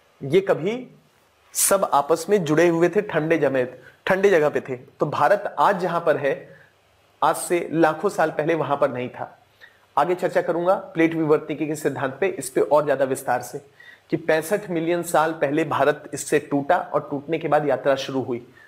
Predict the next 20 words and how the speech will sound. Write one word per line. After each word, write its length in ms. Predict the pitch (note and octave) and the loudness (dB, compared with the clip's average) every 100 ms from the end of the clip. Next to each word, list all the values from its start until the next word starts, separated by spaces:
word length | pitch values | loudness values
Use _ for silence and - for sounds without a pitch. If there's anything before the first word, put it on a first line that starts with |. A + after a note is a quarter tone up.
| _ | _
उसकी 180 | D3+ - | -6 -2
चर्चा 280 | E3 D3+ G#3 | 0 2 2
वहां 220 | F#3+ D3+ | 2 0
करेंगे। 320 | D#3+ A2 A2 - - - C#3+ | 0 -2 -4 -14 -20 -8 2
लेकिन 420 | D3+ D3+ A#3 C4 - _ _ - | 2 4 0 -2 -12 _ _ -6
ये 180 | D#3 G#3+ | 2 4
आपस 360 | - - D#3+ F3+ | 4 2 0 -4
में 100 | D3 | -2
जुड़े 200 | C#3+ F#3+ | 2 2
हुए 240 | F#3 F#3+ | 4 2
थे 220 | F#3+ A3 - - - _ D3+ | 4 2 0 -10 -20 _ 0
और 100 | C#3+ | 2
सब 360 | - A3 G#3 G3+ | 2 2 2 2
में 140 | G3+ | 0
हिमानी 420 | D#3+ E3 D3+ D#3 | 2 2 2 0
के 120 | D#3+ C#3+ | 2 2
अवशेष 340 | C3 D3+ - | 2 -4 -10
हमको 440 | B2+ G3+ - - - | 0 2 2 -2 -2
मिलते 320 | D3+ B2+ B2 | 0 2 -2
हैं। 200 | A2+ | -8